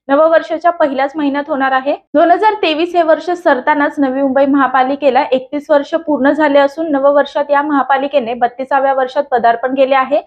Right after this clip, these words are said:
या बत्तीस वर्षात महापालिकेची कामगिरी कौतुकास्पद आहे. शहरातील सोयीसुविधा,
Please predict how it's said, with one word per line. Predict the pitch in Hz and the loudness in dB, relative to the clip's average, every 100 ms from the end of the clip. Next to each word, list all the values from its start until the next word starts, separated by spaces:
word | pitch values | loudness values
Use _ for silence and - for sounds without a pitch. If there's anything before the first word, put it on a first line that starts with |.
| _ _ _ - | _ _ _ 0
या | 349 | 2
बत्तीस | 359 370 381 392 | 2 0 -2 0
वर्षात | 381 359 370 | -2 -2 -6
महापालिकेची | 339 302 302 302 320 320 330 | -4 -4 -2 -4 -4 -6 -6
कामगिरी | 339 277 269 285 302 | -2 -2 0 -2 0
कौतुकास्पद | 311 254 285 269 269 254 | 0 0 0 -2 0 0
आहे. | 226 214 220 - _ _ _ _ _ | 0 -2 -8 -12 _ _ _ _ _
शहरातील | - 349 339 349 427 | 0 4 4 4 0
सोयीसुविधा, | 403 381 311 311 311 302 320 | -2 -4 -4 -6 -4 -2 -4